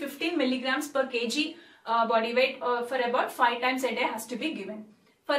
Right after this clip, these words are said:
adults, it is about two hundred to four hundred milligrams, four to five times per day, will help in preventing the, uh, the inhibiting the viral replication. And other, uh, uh, recurrent herpes labialis, uh, condition can also be prevented,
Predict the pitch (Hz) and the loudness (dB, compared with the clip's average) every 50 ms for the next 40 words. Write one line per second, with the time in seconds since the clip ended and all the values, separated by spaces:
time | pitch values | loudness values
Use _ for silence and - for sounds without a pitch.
0 | 285 262 254 254 370 494 - 349 339 302 285 269 262 262 302 - - 302 285 285 | 6 4 4 4 2 0 0 0 -2 -2 0 -2 0 2 2 0 0 -2 -6 -4
1 | 294 285 277 294 294 294 311 - - 262 262 262 269 262 269 285 294 269 262 247 | -2 -2 0 0 -2 -2 -2 -4 -4 -4 -2 -2 -2 -2 0 0 -2 0 0 -2
2 | 240 247 240 233 262 285 370 508 - - - _ - - 254 254 247 - 302 - | -2 -4 -2 -2 0 0 -2 -2 -6 -12 -18 _ 0 4 4 6 4 4 0 -2
3 | 262 226 214 214 226 226 233 233 - - 226 220 214 208 254 - - - - - | -2 -2 -2 -2 -2 -4 -4 -4 -6 -6 -6 -4 -2 0 0 0 0 0 -6 -14
4 | - - _ _ _ _ _ _ _ _ _ _ _ _ _ _ _ _ _ - | -20 -20 _ _ _ _ _ _ _ _ _ _ _ _ _ _ _ _ _ -6
5 | 220 240 294 - - 277 262 254 247 - - 330 339 - - - - 254 262 254 | -2 0 0 2 4 4 4 4 2 0 0 -2 -2 -2 -6 -6 -4 -2 0 0
6 | 262 262 254 285 285 294 302 508 679 698 - - - - - 240 220 226 226 208 | 0 0 0 -2 -2 -2 0 0 0 -2 -4 -12 -10 -4 0 2 4 4 4 2
7 | 196 214 247 254 - - - 247 254 254 285 285 262 277 269 277 269 311 392 381 | 2 0 0 0 0 2 2 2 2 2 2 0 0 0 -2 -2 -2 -2 0 2
8 | 262 233 233 226 233 233 226 214 208 - 190 185 185 190 185 190 - - - - | 4 4 4 4 4 2 2 0 0 -2 -6 -10 -10 -8 -6 -6 -6 -8 -8 -14
9 | - - - _ _ _ _ _ _ _ _ _ - - 302 349 349 285 277 285 | -18 -20 -20 _ _ _ _ _ _ _ _ _ 2 4 4 4 4 2 2 4
10 | - 480 523 523 480 359 349 330 320 311 - - - 254 247 254 247 254 254 254 | 6 8 8 8 8 6 6 6 6 6 4 2 4 6 8 8 8 8 6 4
11 | - - 262 262 277 277 320 320 339 - - - 302 269 269 294 311 311 - 294 | 0 -8 -6 -6 -4 -2 0 0 0 0 0 -2 -2 -2 -2 0 -2 -2 0 2
12 | 254 247 233 240 254 247 247 269 381 440 - - - - _ - - 226 220 220 | 2 4 4 4 2 2 2 0 -2 -2 -4 -6 -12 -18 _ -10 -6 -4 -2 -2
13 | 214 208 214 - 262 240 233 254 254 - 370 - - 285 247 240 226 233 254 - | -2 -2 -4 -2 -2 0 0 0 -2 -2 -4 -4 -4 -4 -2 -2 -2 -4 -2 -2
14 | 359 349 320 349 330 330 339 254 247 240 240 233 233 247 240 | -2 -2 -2 -2 -4 -2 -2 -2 -2 -2 -2 0 0 2 2